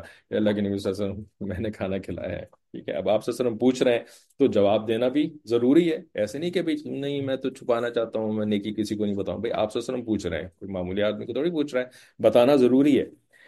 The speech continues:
तो उन्होंने जवाब दिया कि मैंने अल्लाह के रसूल सल्लल्लाहु अलैहि वसल्लम। फिर पूछा कि मरीज की अयादत किसने की, यानी किसी करीब, अ,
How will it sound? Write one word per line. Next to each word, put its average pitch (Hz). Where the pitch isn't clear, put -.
तो 160
उन्होंने 127
जवाब 110
दिया 139
कि 156
मैंने 127
अल्लाह 120
के 120
रसूल 113
सल्लल्लाहु 104
अलैहि 95
वसल्लम। 95
फिर 147
पूछा 139
कि 147
मरीज 131
की 170
अयादत 131
किसने 127
की, 104
यानी 110
किसी 120
करीब, 107
अ, 101